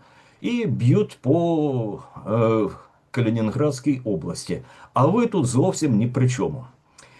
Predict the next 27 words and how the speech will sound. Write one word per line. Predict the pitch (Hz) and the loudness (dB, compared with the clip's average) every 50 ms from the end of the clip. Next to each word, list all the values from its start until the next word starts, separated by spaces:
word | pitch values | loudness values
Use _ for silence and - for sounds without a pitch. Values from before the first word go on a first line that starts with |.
| - _ | -16 _
Я | - 208 240 233 | -2 2 2 4
колись | 196 208 196 185 185 147 151 | 4 4 4 4 2 2 0
вже | 147 131 156 151 | 0 0 2 2
записав | 127 156 131 - 170 160 - - 120 110 98 95 120 | 2 0 0 0 -2 -2 0 2 2 2 2 2 0
відео, | 156 214 208 180 165 170 165 156 139 123 | -2 -2 -2 -2 -4 -2 0 0 0 0
де | - 127 131 127 120 | 0 0 0 0 0
казав | 123 123 120 - 139 131 - - | 0 -2 -2 0 0 0 0 -2
про | - 110 113 | -6 -6 -6
необхідність | 120 120 123 120 123 - 175 160 135 139 123 123 104 104 | -4 -2 -4 -4 -4 -4 -6 -6 -4 -2 -4 -4 -2 0
демілітаризувати | 123 120 123 113 113 104 - 117 107 104 - 127 131 151 160 143 - 131 | 2 2 2 2 0 -2 -4 -6 -6 -6 -4 -4 -2 -2 -2 -2 -4 -6
Калінінградську | 127 113 104 107 117 117 120 120 117 - - 123 - - - 170 | -6 -6 -4 -4 -4 -2 -2 -2 0 0 -2 -2 -2 -6 -6 -4
область, | 202 214 175 165 151 127 123 - - - - - - - _ _ | -2 -2 0 0 0 -2 -2 -6 -14 -20 -20 -20 -20 -20 _ _
і | - 123 123 127 123 123 123 | 2 4 6 8 8 6 6
там, | 123 - 135 135 127 | 4 2 0 0 0
серед | - 131 120 120 120 127 | -2 -4 -4 -4 -2 -2
іншого, | 147 139 123 - 117 117 113 | -2 -2 -2 -2 -4 -4 -4
казав, | - 117 104 123 147 147 131 127 | -4 -4 -2 0 2 0 0 0
що | - - 107 113 110 107 - - - - _ _ _ _ _ _ _ _ _ _ _ _ - | -4 -8 -6 -4 -4 -4 -4 -8 -12 -20 _ _ _ _ _ _ _ _ _ _ _ _ -4
українським, | 131 127 - 135 131 131 131 131 127 120 - - 113 101 95 87 - - - - - - _ - - - | -2 0 2 4 4 4 6 4 4 4 2 0 -2 -2 -2 -4 -6 -12 -20 -20 -20 -20 _ -18 -8 -4
е, | 98 101 107 110 110 | 2 4 4 4 4
спецслужбам | 107 - - 143 131 127 - - 180 202 202 143 113 - - - - - _ _ - | 2 0 -2 -2 -2 -2 -4 -4 -4 -2 -2 -2 -2 -4 -6 -8 -10 -14 _ _ -8
єдине, | 98 101 120 156 147 131 151 156 135 107 104 98 | -2 2 2 2 4 6 6 6 6 4 2 -2
що | - - 120 | -2 -4 -4
там | 123 120 110 98 - | -2 0 0 0 0
потрібно, | - 139 143 - 269 277 269 185 277 - - - - - - - - _ _ | 0 -2 -2 0 0 0 0 0 0 -2 -2 -4 -10 -18 -20 -20 -20 _ _
це | - - 277 277 226 - | -4 0 2 2 2 0
забезпечити | 131 123 160 156 139 175 - - - 220 233 233 - 196 190 - 190 180 156 127 | -2 -2 -4 -2 -2 -4 -6 -4 -2 -2 -2 -2 -2 -4 -4 -4 -4 -4 -4 -6